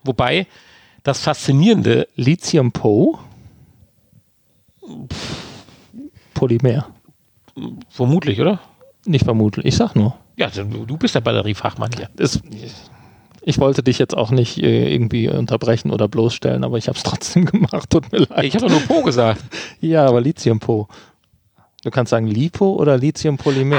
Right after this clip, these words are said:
Speaker 1: Ach, so mein,
Speaker 2: Aber
Speaker 1: ach,
Speaker 2: weißt du?
Speaker 1: Entschuldigung.
Speaker 2: Egal.
Speaker 1: Nein,
Speaker 2: Egal,
Speaker 1: das stimmt.
Speaker 2: egal.
Speaker 1: Ja, selbstverständlich.
Speaker 2: Tut,
Speaker 1: Also
Speaker 2: tut mir
Speaker 1: L I,
Speaker 2: leid.
Speaker 1: L I Po.
Speaker 2: Jetzt krieg ich wahrscheinlich ganz viele böse Zuschriften. Wie
Speaker 1: <laughs>
Speaker 2: kannst du nur?
Speaker 1: Den armen Sonny.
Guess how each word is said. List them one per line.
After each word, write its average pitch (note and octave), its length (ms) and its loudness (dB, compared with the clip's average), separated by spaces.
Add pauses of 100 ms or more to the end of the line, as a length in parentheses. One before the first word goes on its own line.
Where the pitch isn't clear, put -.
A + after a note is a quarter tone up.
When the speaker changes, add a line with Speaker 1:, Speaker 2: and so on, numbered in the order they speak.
Speaker 1:
Ach, A2+ 160 0
so A3+ 220 0
mein, A#3+ 120 2
Speaker 2:
Aber A#2 120 4
Speaker 1:
ach, G#3 160 4
Speaker 2:
weißt D3+ 80 -6
du? F#3+ 60 -2
Speaker 1:
Entschuldigung. F#3+ 680 0
Speaker 2:
Egal. D3+ 380 0
Speaker 1:
Nein, C3+ 140 -4 (120)
Speaker 2:
Egal, F3 240 2
Speaker 1:
das E3 160 0
stimmt. G3 160 2
Speaker 2:
egal. D3 240 2
Speaker 1:
Ja, B2 180 0
selbstverständlich. D#3 580 0
Speaker 2:
Tut, D3+ 60 0
Speaker 1:
Also C3+ 140 0 (240)
Speaker 2:
tut E3 180 2
mir D3 60 4
Speaker 1:
L C#3 60 4 (200)
I, E3+ 120 0
Speaker 2:
leid. - 100 -4
Speaker 1:
L F#3+ 160 -2
I G3+ 180 -4
Po. E3 540 2
Speaker 2:
Jetzt - 160 -6
krieg C#3 180 0
ich - 140 -6
wahrscheinlich C#3 320 -2
ganz D3+ 220 0
viele C#3+ 240 0 (200)
böse C#3+ 300 2
Zuschriften. - 580 0
Wie B2+ 80 0
Speaker 1:
<laughs> E3 140 2
Speaker 2:
kannst - 400 -2
du G3+ 80 4
nur? F#3+ 380 4 (320)
Speaker 1:
Den A#3+ 120 -2
armen C#4 300 2
Sonny. D#4+ 580 0